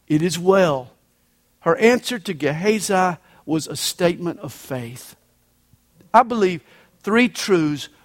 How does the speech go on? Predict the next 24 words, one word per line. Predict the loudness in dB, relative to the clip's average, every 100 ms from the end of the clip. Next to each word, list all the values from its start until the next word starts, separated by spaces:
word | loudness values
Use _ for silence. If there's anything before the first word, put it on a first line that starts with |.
| -6
motivated | 0 2 2 0 0 -2
this | -6 -6
mom. | -4 -2 -2 -6 -10 _ _ _ _ -4
And | -2
if | 0
you're | 2 2
a |
mom | 4 2 2
here | 0 -4
this | -4 -6 -4
morning, | -2 -2 -4 _ _
you | 0 2
need | 2 0
to | -2
write | 2 2 0
down | -2 0 0 -4
these | -6 -4 -6
three | -10 -6 -4 -4
truths | -6 -4 0 0 -4 -14 _
on | 0 0
a |
piece | -2 -6 -4
of | -6 -2
paper | 0 0 0 -6